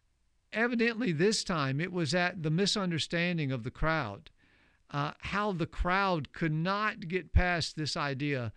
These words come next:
of Jesus being the resurrection. You know, the whole point of the resurrection of Lazarus was to prove the authority of Jesus.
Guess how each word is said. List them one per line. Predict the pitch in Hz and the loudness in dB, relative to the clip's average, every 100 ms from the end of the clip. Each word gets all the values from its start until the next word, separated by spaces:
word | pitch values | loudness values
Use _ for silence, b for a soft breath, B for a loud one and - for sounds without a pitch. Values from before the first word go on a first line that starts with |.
| b b | b b
of | 139 117 | -8 -4
Jesus | 127 165 160 135 - | 0 2 2 -4 -4
being | 135 156 151 | -2 0 0
the | 131 | -2
resurrection. | 123 139 120 120 147 156 - 123 - b b b - | -2 -2 -2 -2 -2 -4 -8 -12 -18 b b b -4
You | |
know, | 135 131 | -2 0
the | 127 147 | 2 4
whole | 185 196 | 4 4
point | - 190 214 165 - | 4 4 4 2 -2
of | 160 147 123 113 | -4 -2 -4 -4
the | 135 | -2
resurrection | 120 147 160 139 147 156 135 123 | 0 0 0 0 -2 -2 -4 -6
of | 101 | -4
Lazarus | 123 143 180 120 101 85 - b b b | -2 0 0 -2 -6 -10 -16 b b b
was | 123 143 147 135 - b _ | 0 2 2 0 -6 b _
to | - | -8
prove | - - 208 233 214 | 4 10 10 8 2
the | 180 | 2
authority | 170 - 170 190 175 151 | 0 2 2 2 2 2
of | 135 | 0
Jesus. | 110 165 170 107 101 - | 2 2 2 0 -8 -14